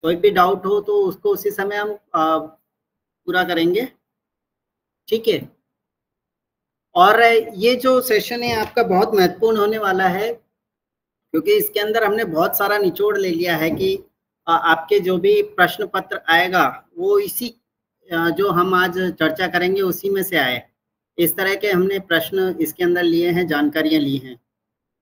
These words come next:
तो शुरू करते हैं हम। सबसे पहले हम बात करेंगे राजभाषा के संवैधानिक प्रावधान की।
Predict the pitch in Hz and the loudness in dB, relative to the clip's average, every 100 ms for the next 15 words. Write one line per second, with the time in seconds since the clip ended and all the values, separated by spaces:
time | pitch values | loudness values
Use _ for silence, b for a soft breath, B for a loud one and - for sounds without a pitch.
0 | _ _ _ _ _ _ - 160 - 202 | _ _ _ _ _ _ -6 -4 4 6
1 | 226 208 208 214 208 208 285 _ _ _ | 8 6 2 0 0 0 -4 _ _ _
2 | _ _ _ _ _ _ _ _ _ 165 | _ _ _ _ _ _ _ _ _ -6
3 | 170 208 208 208 196 175 180 196 190 220 | -2 0 2 0 2 0 0 -4 -4 -4
4 | 240 - _ _ _ _ _ 151 160 180 | -6 -8 _ _ _ _ _ 2 2 4
5 | 202 214 220 233 226 185 202 185 214 208 | 2 0 0 -2 0 0 0 2 0 0
6 | 156 151 143 147 139 135 | -2 0 2 2 0 -2